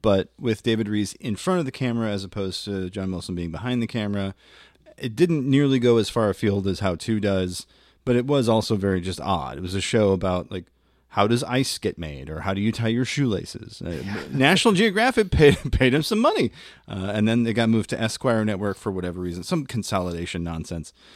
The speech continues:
Speaker 1: He started a podcast twenty ar-, around about the twenty sixteen election with a couple friends of his. It was called Election Profit Makers. Now, if you remember predictit dot org,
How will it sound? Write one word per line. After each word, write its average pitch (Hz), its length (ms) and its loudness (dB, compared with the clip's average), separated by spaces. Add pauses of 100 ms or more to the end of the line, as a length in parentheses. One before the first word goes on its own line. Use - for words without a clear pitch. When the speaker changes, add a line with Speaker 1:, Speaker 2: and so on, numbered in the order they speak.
(300)
Speaker 1:
He - 200 -8
started 92 320 0
a 78 60 -4
podcast 160 880 0 (160)
twenty 98 480 0
ar-, 127 340 0
around 185 300 2
about 123 260 2
the - 140 -16
twenty 120 240 0
sixteen 104 400 -6
election 85 440 -6 (460)
with 98 120 -8
a 98 40 -4
couple 92 160 -2
friends 92 280 -4
of 87 60 -8
his. 87 320 -6 (340)
It - 60 -12
was 95 120 -12
called 98 220 -2
Election 113 440 0
Profit - 440 -2
Makers. 101 540 0
Now, 95 100 -2
if 90 120 -8
you 113 60 2
remember 143 240 0
predictit 131 640 -4
dot 107 220 0
org, 151 460 -2